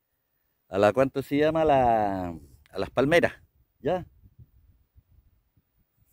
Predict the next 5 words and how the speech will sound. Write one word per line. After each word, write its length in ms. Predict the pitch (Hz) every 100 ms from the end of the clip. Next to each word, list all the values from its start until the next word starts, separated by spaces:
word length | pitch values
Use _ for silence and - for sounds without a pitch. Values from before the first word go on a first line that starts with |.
| _ _ _ _ _ _ _ _ _ -
Continuamos 1200 | 120 143 135 - 131 131 127 127 127 180 185 160
el 80 |
viaje 840 | 151 170 135 123 104 92 78 - - _
hacia 480 | 120 131 123 - 120
allá. 520 | 123 120 71 62 -